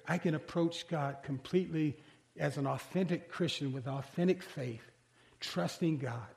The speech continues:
my daddy, your daddy, and have that surrendered prayer mindset.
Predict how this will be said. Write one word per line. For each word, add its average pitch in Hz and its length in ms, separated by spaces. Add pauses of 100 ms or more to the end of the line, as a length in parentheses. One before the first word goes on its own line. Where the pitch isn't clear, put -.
(460)
my 151 160
daddy, 123 460 (1300)
your 175 200
daddy, 120 440 (2250)
and 135 140
have 143 280
that 151 180
surrendered 147 800
prayer 147 320
mindset. 123 600